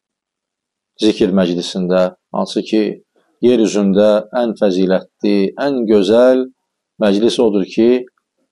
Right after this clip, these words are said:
Allahı, Allah Subhanahu wa Ta'alənin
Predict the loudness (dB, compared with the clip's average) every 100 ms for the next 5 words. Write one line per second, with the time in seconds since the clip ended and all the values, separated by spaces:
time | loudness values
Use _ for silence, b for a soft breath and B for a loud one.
0 | _ _ -6 0 0 2 0 -2 -10 _
1 | _ _ _ _ _ _ 0 0 -2 -4
2 | -2 0 0 0 0 0 0 -2 -4 -8
3 | -8